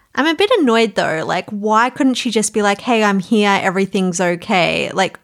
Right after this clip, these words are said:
okay, we know that she's alive, but she could have given us some more information. It's a bit frustrating. Nancy recites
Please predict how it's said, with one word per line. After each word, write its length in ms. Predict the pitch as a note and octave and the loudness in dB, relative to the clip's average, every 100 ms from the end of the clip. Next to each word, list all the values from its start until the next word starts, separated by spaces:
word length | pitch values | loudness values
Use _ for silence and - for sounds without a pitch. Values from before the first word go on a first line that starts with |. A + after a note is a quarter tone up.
| _ | _
okay, 240 | G3+ A3 G3+ | -6 -2 -2
we 160 | E3+ | 0
know 160 | F#3+ G3+ | 0 0
that 180 | G#3+ G3 | 0 -2
she's 180 | - G3 | -2 -4
alive, 580 | E3+ F3+ F3 D3 E3 - | 0 2 4 2 -2 -4
but 160 | F#3+ | -4
she 140 | - G3+ | -4 -6
could 240 | - A#3 | -2 0
have 100 | G#3 | 0
given 240 | G3+ F3+ | 0 0
us 100 | F3+ | 0
some 200 | F3+ - | 0 0
more 200 | F3+ E3+ | 2 2
information. 760 | E3 E3+ - F3 E3+ E3+ - - | 0 -4 -4 -4 -2 -4 -6 -10
It's 100 | - | -8
a 60 | F#3 | -6
bit 180 | G3 | -6
frustrating. 800 | - - D#3+ - - - - - F#3 - _ _ _ _ | -8 -6 -6 -6 -4 -4 -4 -6 -8 -12 _ _ _ _
Nancy 1000 | G#3 G#3 A#3+ - D4 C#4 C4 A#3+ A3+ G#3 | -2 0 0 -2 -2 0 0 0 2 0
recites 1040 | - G3 - F#3 E3 E3+ F3 - - - | 0 -4 -2 0 2 2 -2 -4 -6 -4